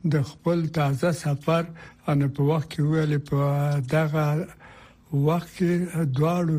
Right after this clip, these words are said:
هیوادونو روابط داسې پر مخ ولاړل چې قوي، ډینامیک او منتج دي. د بهرنیو چارو وزیر بلینکن ویلي، د ده تمرکز په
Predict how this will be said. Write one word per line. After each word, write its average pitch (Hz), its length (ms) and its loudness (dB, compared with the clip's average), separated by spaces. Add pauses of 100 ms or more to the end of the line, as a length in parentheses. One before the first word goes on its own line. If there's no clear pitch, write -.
(120)
هیوادونو 143 640 0 (140)
روابط 143 580 -2 (100)
داسې 170 480 -2
پر 143 140 0 (100)
مخ 165 220 0
ولاړل 180 380 0 (420)
چې - 100 -4 (140)
قوي، 143 380 2 (180)
ډینامیک 139 600 2 (600)
او 143 80 2 (160)
منتج 143 460 2 (120)
دي. - 100 -20 (360)
د 151 160 2
بهرنیو 165 560 2
چارو 185 320 0
وزیر 165 340 2 (220)
بلینکن 151 580 0
ویلي، 156 340 0 (160)
د 139 220 0
ده 165 100 0 (200)
تمرکز 139 540 0 (120)
په 151 80 -2